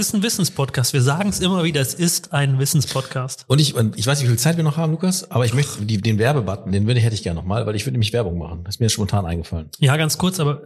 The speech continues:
Speaker 1: einmal, weil wir ja gerade bei den Stellenanzeigen waren und Silke gesagt hat, sie suchen gerade niemanden.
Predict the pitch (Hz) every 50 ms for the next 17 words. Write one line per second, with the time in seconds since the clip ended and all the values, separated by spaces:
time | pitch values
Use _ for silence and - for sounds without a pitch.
0 | - - 139 151 165 160 151 131 131 143 139 131 139 135 123 131 131 135 123 -
1 | - 143 151 147 131 120 - 135 120 123 120 120 120 120 123 123 127 131 131 120
2 | - 143 143 - 139 135 120 131 123 - 135 117 117 120 110 135 160 156 - 131
3 | 117 120 117 117 117 120 120 120 123 120 123 143 160